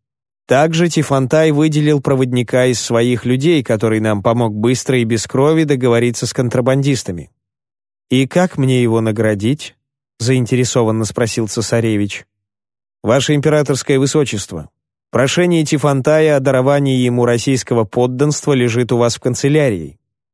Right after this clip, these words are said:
Ему уже три раза отказывали, так как он хотел при этом сохранить свое вероисповедание. Он буддист, а детей он окрестит в православие. Сам не хочет креститься не из-за такой уж сильной веры.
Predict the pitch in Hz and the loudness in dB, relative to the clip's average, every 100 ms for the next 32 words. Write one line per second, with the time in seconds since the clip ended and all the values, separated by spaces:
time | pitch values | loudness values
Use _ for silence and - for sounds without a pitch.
0 | _ _ 104 127 170 185 165 160 175 175 | _ _ -2 2 4 2 2 0 2 2
1 | 185 165 165 165 - 190 139 110 101 95 | 2 2 0 0 0 0 2 0 -2 -2
2 | 113 101 113 110 117 110 117 131 117 120 | -2 -2 -4 -2 -2 -2 -2 0 0 0
3 | 117 110 113 - 113 120 117 110 - 113 | 0 0 -2 -4 -2 -2 -2 -4 -2 0
4 | 117 117 117 120 117 - 123 143 117 87 | 2 2 2 2 0 0 2 2 0 -2
5 | 80 67 67 _ _ _ _ _ _ - | -6 -10 -14 _ _ _ _ _ _ -4
6 | 123 123 135 135 165 147 - - _ _ | -2 0 -2 0 0 -2 -4 -16 _ _
7 | _ _ _ - 131 139 147 196 208 196 | _ _ _ -2 0 2 0 2 2 4
8 | 175 165 170 185 - 156 - 143 135 - | 2 0 0 0 -4 -4 0 0 0 0
9 | 104 90 80 73 _ _ _ _ _ _ | -2 -2 -6 -12 _ _ _ _ _ _
10 | - - 175 202 196 175 170 175 170 - | -6 0 2 2 2 0 0 0 -2 -2
11 | 147 139 - 160 170 - 160 151 147 127 | -2 -2 -2 -2 -2 -2 0 2 0 0
12 | 135 123 117 131 139 139 - 151 127 127 | -2 0 -2 2 2 2 -2 -2 0 0
13 | 120 110 104 90 82 | 0 0 0 -2 -8